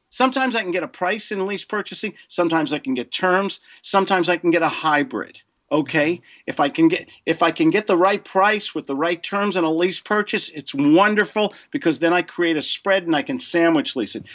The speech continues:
Speaker 1: If I just, if somebody wants full price, like you said earlier, Joe,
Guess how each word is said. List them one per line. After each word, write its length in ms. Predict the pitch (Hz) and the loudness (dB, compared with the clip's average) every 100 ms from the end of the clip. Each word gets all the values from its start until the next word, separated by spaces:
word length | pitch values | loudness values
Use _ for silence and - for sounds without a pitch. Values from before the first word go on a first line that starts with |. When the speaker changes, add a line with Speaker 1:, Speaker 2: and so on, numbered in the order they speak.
| - - | -8 -4
Speaker 1:
If 120 | 170 | 0
I 80 | 190 | 2
just, 300 | 240 220 - | 0 -2 -6
if 140 | - - | -8 -2
somebody 300 | 220 220 208 | 0 2 0
wants 280 | 185 165 | 0 0
full 340 | - - 269 311 | -2 0 2 2
price, 560 | - 147 117 110 - | 0 0 0 -4 -6
like 240 | 123 127 165 | -6 -4 4
you 140 | 294 | 4
said 220 | - 170 | 4 2
earlier, 360 | 143 131 131 135 | 2 0 0 0
Joe, 360 | 131 156 220 | 0 2 2